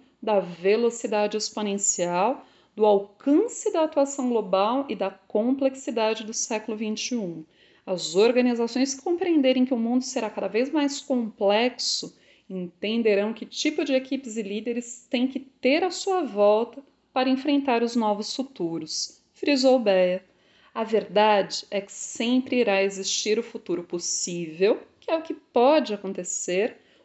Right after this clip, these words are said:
o plausível, que é o que todo mundo quer, e o preferido,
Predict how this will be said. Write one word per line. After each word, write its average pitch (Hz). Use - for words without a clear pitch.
o 311
plausível, 254
que -
é 370
o 359
que 359
todo 466
mundo 359
quer, 247
e 381
o 392
preferido, 339